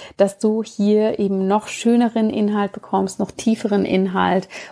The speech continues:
und vor allem auch angepasst auf das, was deine Bedürfnisse sind. Und die teile ich jetzt ganz, ganz neu und als allererstes hier im Podcast. Also hör gut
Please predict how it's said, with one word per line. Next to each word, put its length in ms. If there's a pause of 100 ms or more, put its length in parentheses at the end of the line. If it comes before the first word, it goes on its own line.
und 180
vor 160
allem 220
auch 240
angepasst 600
auf 120
das, 180
was 140
deine 260
Bedürfnisse 640
sind. 420 (480)
Und 80
die 80
teile 340
ich 100
jetzt 360 (240)
ganz, 320 (100)
ganz 580 (440)
neu 520
und 220
als 240
allererstes 680
hier 200
im 80
Podcast. 760
Also 220
hör 320
gut 400